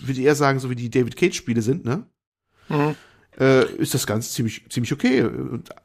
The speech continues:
Speaker 1: leider wird's wahrscheinlich auch nicht fortgesetzt werden. Es, es, es endet so, dass man schon eigentlich sich denken kann, da war mal was geplant, weil die, die Story-Arcs der Leute sind nicht auserzählt so richtig.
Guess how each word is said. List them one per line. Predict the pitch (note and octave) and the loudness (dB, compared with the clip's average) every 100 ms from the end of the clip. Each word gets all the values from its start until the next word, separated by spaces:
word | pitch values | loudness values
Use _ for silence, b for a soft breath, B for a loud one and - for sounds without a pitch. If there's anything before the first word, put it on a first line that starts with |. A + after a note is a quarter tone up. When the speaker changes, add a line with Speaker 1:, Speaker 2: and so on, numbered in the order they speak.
| - | -10
Speaker 1:
leider | B2 A#2+ D3 G3+ F#3 D#3 | -4 2 4 4 0 -2
wird's | D3 - | -4 -2
wahrscheinlich | C#3+ D3 | 0 0
auch | C3 | 0
nicht | B2+ | -2
fortgesetzt | - - - E3+ E3+ - | 0 0 0 -4 -4 -2
werden. | D#3 D#3+ G3 G#3 | 0 0 -2 -6
Es, | B2+ | -8
es, | - C#3 | -8 -8
es | - - | -8 -6
endet | - D3+ F3 D#3 | 2 4 6 4
so, | D3+ | 2
dass | C#3 - | 2 0
man | C#3 | -2
schon | D#3+ | 0
eigentlich | A#2+ C3 - b b b | 0 -2 -6 b b b
sich | - | -6
denken | - C#3+ | 2 2
kann, | C3+ C3+ | 2 0
da | B2 | 2
war | A2+ C3 | 2 4
mal | B2+ | 4
was | A2+ | 0
geplant, | - A2+ A#2+ A#2+ C3+ A2+ | -4 -4 2 4 2 0
weil | G#2 G#2 | 0 0
die, | A2+ G#2+ | -2 -6
die | - | -8
Story-Arcs | - B2 B2+ F2+ G#2 A#2 - | -4 0 2 2 0 -2 -4
der | A#2 | 2
Leute | A#2 B2 | 2 0
sind | A2+ | -4
nicht | A2 A2+ | -6 -2
auserzählt | A2+ A#2+ A2+ B2 A2+ | -2 -2 -4 0 0
so | A#2 | 0
richtig. | A2 A#2 - G#2+ - | -4 -4 -4 -6 -6